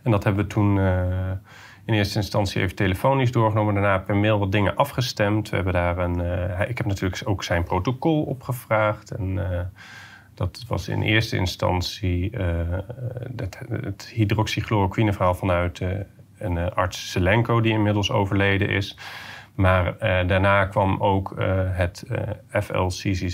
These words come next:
C-protocol waarin iver-, ivermectine werd geadviseerd. En op basis daarvan zijn we dus gaan, eh, ja, starten met het, eh, helpen van, eh, de zor-, of het,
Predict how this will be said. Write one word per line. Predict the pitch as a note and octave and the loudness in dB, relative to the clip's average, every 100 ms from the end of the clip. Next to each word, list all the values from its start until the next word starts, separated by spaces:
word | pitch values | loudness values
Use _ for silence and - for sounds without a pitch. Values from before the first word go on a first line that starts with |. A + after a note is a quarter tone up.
| - | 0
C-protocol | B2 B2+ - A#2+ A#2+ A2 G#2 - A2+ G#2 | 2 2 2 2 4 2 0 2 2 4
waarin | G2 F#2 F2+ | 4 4 2
iver-, | G2+ - - | 0 -4 -2
ivermectine | A2 G2 F2 B2+ D3 | 0 2 2 4 4
werd | D3 | 4
geadviseerd. | - - - B2+ B2 A#2 A#2+ - - - - - | 2 -4 0 0 4 4 4 -2 -12 -14 -16 -8
En | A2 | -2
op | G2+ | 2
basis | F#2+ G2 G2 F#2 | 4 4 4 0
daarvan | F#2+ G#2+ B2 D3 D3+ E3+ | 4 4 6 4 4 0
zijn | - B2 | 0 2
we | A#2 | 4
dus | A#2 A#2 | 2 0
gaan, | - G2+ G#2 G2+ | -2 -2 0 -2
eh, | G2 G2 G#2 G#2 A2 A#2+ C3 C#3 C#3+ D3 D#3+ - - | -2 -4 -4 -6 -8 -8 -10 -12 -14 -14 -14 -16 -18
ja, | - A#2 F#2 | -4 0 0
starten | F#2 C#3 C3 A#2+ | 2 2 4 4
met | G#2+ F#2+ | 4 2
het, | G2 - | -4 0
eh, | G2+ G2+ G2 F#2+ | 2 2 2 4
helpen | A#2 B2 - | 4 4 -2
van, | G#2 G2+ | 0 2
eh, | F#2+ F#2+ | 2 2
de | G2+ | 2
zor-, | C3+ D3 | 4 4
of | B2 | 4
het, | A#2+ A2 | 2 0